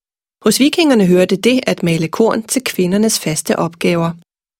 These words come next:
Til dette formål havde alle vikingehusholdninger to simple møllesten, der var lagt oven på hinanden. Man drejede den øverste sten med et træhåndtag og pulveriserede på den måde kornet mellem stenene. Den, der har prøvet det på en udstilling, ved,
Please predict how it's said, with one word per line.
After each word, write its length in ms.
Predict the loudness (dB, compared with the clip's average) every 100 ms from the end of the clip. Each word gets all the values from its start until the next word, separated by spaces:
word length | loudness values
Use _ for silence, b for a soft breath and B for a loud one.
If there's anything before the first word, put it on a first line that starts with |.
| _ _
Til 180 | -2 0
dette 220 | 2 0
formål 480 | 0 2 4 4 2 -4
havde 280 | -2 -2 0
alle 240 | 2 4
vikingehusholdninger 1040 | 2 0 0 2 4 2 0 0 0 -2 -4 -4
to 280 | -2 0
simple 400 | 0 0 0 -2
møllesten, 680 | 0 2 2 0 0 0 -4 B B -2
der 60 |
var 140 | 0 2
lagt 300 | 0 -2 -2
oven 200 | 0 0
på 100 | 2
hinanden. 520 | 2 4 2 -2 -6 -10 _ _ _ -4
Man 140 | -2
drejede 380 | 0 0 2 2
den 120 | 2 0
øverste 360 | 0 -2 -4
sten 320 | -2 0 0
med 100 | -2
et 80 | -2
træhåndtag 760 | -4 -2 0 0 0 0 -2 -4 B B
og 140 | -8 -2
pulveriserede 720 | 0 2 2 2 2 2 2
på 120 | -2
den 260 | -2 -2 0
måde 220 | 0 0
kornet 500 | 0 0 2 2 2
mellem 260 | 0 0 -4
stenene. 540 | -2 -4 -2 -6 -6 -10 _ _ _ _ -2
Den, 200 | 0 0
der 80 | -2
har 120 | -2
prøvet 400 | -2 2 2 4
det 140 | 0 0
på 120 | -2
en 120 | 0
udstilling, 680 | 0 0 0 2 2 0 -4 -8
ved, 360 | 0 0 0